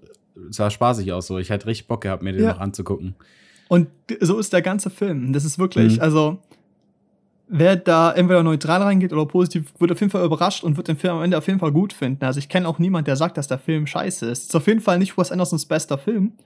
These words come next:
Speaker 2: So Grand Budapest Hotel ist von der Geschichte, glaub ich, besser. Also find ich besser.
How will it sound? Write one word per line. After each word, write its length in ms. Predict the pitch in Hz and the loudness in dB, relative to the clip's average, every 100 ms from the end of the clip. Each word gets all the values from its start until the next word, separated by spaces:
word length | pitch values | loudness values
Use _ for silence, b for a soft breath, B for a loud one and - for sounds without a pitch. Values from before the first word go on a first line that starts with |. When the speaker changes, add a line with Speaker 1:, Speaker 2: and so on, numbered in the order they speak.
| b b b | b b b
Speaker 2:
So 160 | 156 | -6
Grand 260 | 139 156 151 | 2 2 2
Budapest 380 | 196 185 180 160 | 0 0 -2 -4
Hotel 220 | 151 160 | -2 -2
ist 80 | 156 | -2
von 120 | - | -6
der 80 | 117 | -6
Geschichte, 520 | 147 - 226 - 165 | -6 -4 -4 -4 -6
glaub 280 | 147 131 139 | -2 0 0
ich, 100 | 139 | -4
besser. 360 | 175 196 190 190 | -6 -6 -6 -4
Also 120 | 139 | -4
find 220 | 139 147 | -4 -4
ich 160 | 160 - | -4 -6
besser. 340 | 185 - 247 | -6 -4 -8